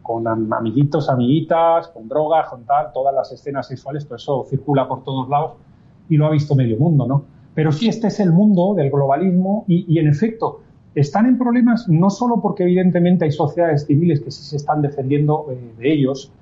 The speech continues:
como por ejemplo puede ser la norteamericana.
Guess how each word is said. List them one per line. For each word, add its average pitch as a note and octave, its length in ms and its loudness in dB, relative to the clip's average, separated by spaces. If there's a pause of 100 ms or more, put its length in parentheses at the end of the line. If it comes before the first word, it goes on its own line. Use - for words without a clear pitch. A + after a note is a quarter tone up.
(360)
como A#2+ 180 0
por A#2 140 -2
ejemplo C#3+ 320 2
puede D3 220 0
ser C#3+ 160 -2
la C#3 100 0
norteamericana. C3 880 -4